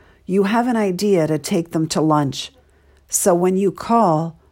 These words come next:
you don't give the usual, almost impossible to answer question of, "How can I help?"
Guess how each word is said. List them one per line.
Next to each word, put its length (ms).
you 160
don't 260
give 220
the 120
usual, 760
almost 520
impossible 680
to 120
answer 360
question 600
of, 360
"How 300
can 200
I 160
help?" 500